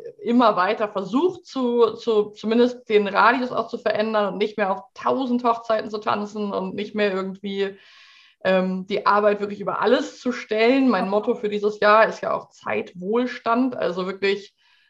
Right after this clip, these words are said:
reich an Zeit zu sein. Ich weiß, alle, die mich gut kennen, lachen da immer ein bisschen, weil ich, äh, ständig viel um die Ohren habe und auch viele Projekte habe. Ähm,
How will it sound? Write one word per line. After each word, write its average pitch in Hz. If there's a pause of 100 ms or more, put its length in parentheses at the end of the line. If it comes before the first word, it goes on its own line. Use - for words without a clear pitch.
reich 220
an 202
Zeit 220
zu 214
sein. 202
Ich 180
weiß, 208
alle, 196
die 202
mich 202
gut 196
kennen, 202
lachen -
da 196
immer 196
ein 202
bisschen, 202
weil 190
ich, -
äh, 196
ständig 247
viel 262
um 208
die 202
Ohren 277
habe 240
und 208
auch 226
viele 208
Projekte -
habe. 226 (500)
Ähm, 208